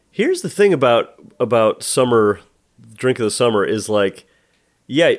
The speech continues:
a cocktail could be it, or like you're saying with barbecues and pool parties, it's all just cans or bottles.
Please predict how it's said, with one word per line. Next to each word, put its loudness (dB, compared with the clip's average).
a 0
cocktail -2
could -4
be 0
it, 0
or 2
like 0
you're -4
saying 0
with 0
barbecues 0
and -4
pool -4
parties, -2
it's -2
all 2
just -10
cans -2
or -10
bottles. -4